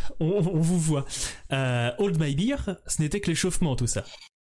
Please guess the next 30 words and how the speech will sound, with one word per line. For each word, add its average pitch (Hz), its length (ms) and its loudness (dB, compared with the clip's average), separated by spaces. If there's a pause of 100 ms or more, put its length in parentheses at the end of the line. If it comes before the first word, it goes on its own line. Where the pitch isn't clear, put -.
(540)
Euh, 123 380 0
Overwatch, 160 500 0
fifa, 185 580 0
euh, 120 220 2
Star 143 240 -2
Wars 139 160 0
Battlefront 127 460 2
deux, 147 260 2
c'est 170 160 2
des 127 100 2
jeux 123 340 2 (120)
payants, 117 260 0
donc 165 220 0
on 123 80 2
paye 117 240 0
en 107 300 2
version 110 320 0
physique 110 480 -2
ou 110 60 0
non, 247 260 -2
euh, 123 200 0
qu'on 131 140 -2
paye, 127 240 0
euh, 113 220 0
au 113 120 0
plein 127 200 0
pot, 196 180 2
souvent 123 320 0
au 110 80 2
début, 131 320 -2